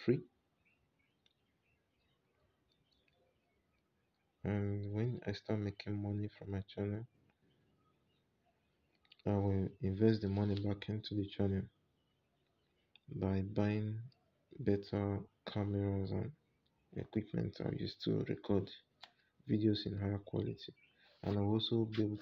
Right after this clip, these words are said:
to unbox more expensive, um, phones that you guys would love to watch. And I promise to spend more time researching,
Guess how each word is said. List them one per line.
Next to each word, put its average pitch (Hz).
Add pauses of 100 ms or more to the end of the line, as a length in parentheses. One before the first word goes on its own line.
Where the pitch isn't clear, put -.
to 101 (1300)
unbox 101 (340)
more 104
expensive, 104
um, 98 (300)
phones 101 (1200)
that -
you 107
guys 98
would 110 (500)
love 98 (100)
to -
watch. - (1800)
And 101
I 101 (100)
promise 117 (100)
to 101 (1900)
spend 110
more 104 (120)
time 98 (540)
researching, 98